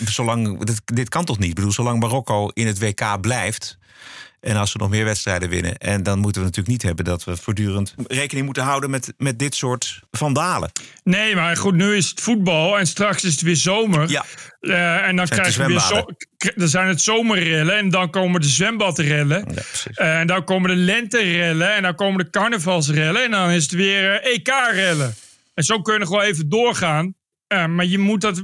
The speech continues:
Speaker 2: ik, maar ik snap ook niet, eh, als het, als, eh, Ajax Feyenoord speelt, weten ze ook dat er rellen komen. En dan bereiden ze zich er ook op voor.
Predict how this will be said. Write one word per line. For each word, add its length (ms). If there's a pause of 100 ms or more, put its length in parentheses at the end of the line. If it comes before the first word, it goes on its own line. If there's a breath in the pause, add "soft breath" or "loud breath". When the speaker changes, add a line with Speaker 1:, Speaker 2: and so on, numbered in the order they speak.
Speaker 2:
ik, 180
maar 200
ik 100
snap 200
ook 80
niet, 360 (360 loud breath)
eh, 840
als 160
het, 360
als, 240
eh, 100
Ajax 420
Feyenoord 400
speelt, 380
weten 160
ze 80
ook 100
dat 140
er 120
rellen 320
komen. 480
En 80
dan 180
bereiden 380
ze 60
zich 180
er 80
ook 160
op 100
voor. 360